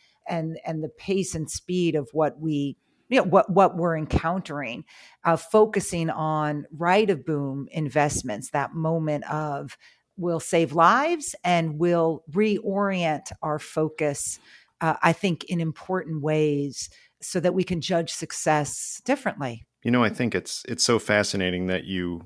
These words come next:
Speaker 2: you bring up the pandemic case
Speaker 1: Yeah.
Speaker 2: first and actually refer to it at several places in your analysis, because that's,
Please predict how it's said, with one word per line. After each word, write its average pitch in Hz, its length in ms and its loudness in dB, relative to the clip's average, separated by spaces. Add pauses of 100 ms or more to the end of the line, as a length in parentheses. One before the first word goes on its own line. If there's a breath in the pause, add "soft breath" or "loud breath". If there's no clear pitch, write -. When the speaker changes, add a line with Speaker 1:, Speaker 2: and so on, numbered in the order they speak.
(100)
Speaker 2:
you 95 180 -4
bring 104 240 2
up 101 160 2
the 90 100 -2
pandemic 98 580 -2
case - 500 -6
Speaker 1:
Yeah. 165 180 -6
Speaker 2:
first 104 680 -2
and 101 100 0
actually 101 380 0
refer 92 360 2
to 110 140 0
it 92 60 4
at 92 100 0
several 90 260 -2
places 90 400 -6
in 95 120 -2
your 87 160 -2
analysis, 90 720 -2
because 98 640 -2 (840 soft breath)
that's, - 380 4